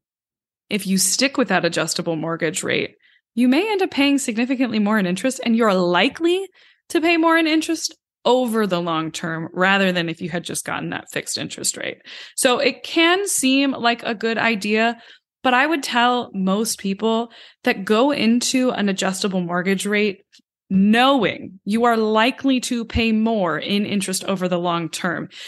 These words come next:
You're just taking the easy button now by taking that lower interest rate right now. Think about it like with those zero percent A P R transfer cards. A lot of people do the zero percent A P R transfer cards for credit cards to help them pay off their debt a little bit more quickly.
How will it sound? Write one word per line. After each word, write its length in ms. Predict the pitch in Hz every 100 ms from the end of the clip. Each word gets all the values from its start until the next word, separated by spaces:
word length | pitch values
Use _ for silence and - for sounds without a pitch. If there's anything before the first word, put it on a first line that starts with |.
| - 190
You're 300 | 202 254 269
just 220 | 277 269
taking 360 | 254 247 240
the 280 | 202 196 -
easy 280 | 180 202 277
button 520 | 294 320 302 311 311 -
now 640 | 196 240 254 180 170 180 -
by 120 | 190
taking 340 | 185 202 190 185
that 160 | 170
lower 200 | 180 170
interest 360 | 170 170 180 -
rate 160 | 175 175
right 260 | 185 170 -
now. 360 | 175 156 - - - - - - _ -
Think 140 | 311
about 180 | 392 381
it 100 | 247
like 180 | 247 247
with 80 |
those 160 | 240 208
zero 240 | 185 214
percent 320 | 214 190 196 -
A 100 | 180
P 160 | 180
R 80 | 175
transfer 380 | - 262 262 -
cards. 360 | - - - -
A 60 | 214
lot 180 | 262
of 60 | 320
people 240 | 294 262
do 180 | 220 233
the 100 | 208
zero 280 | 180 202 220
percent 340 | 214 190 196
A 140 | - 190
P 140 | 190
R 120 | 185
transfer 400 | 180 214 202 -
cards 540 | 180 - 175 180 185 - -
for 260 | 190 180
credit 260 | 175 208 196
cards 360 | 185 190 196
to 100 | -
help 240 | 214 226 226
them 140 | 202
pay 200 | 196 202
off 300 | 202 185 185
their 140 | 190 185
debt 260 | 190 202
a 60 | 190
little 180 | 185 180
bit 160 | 180
more 140 | 175 -
quickly. 520 | - 403 - -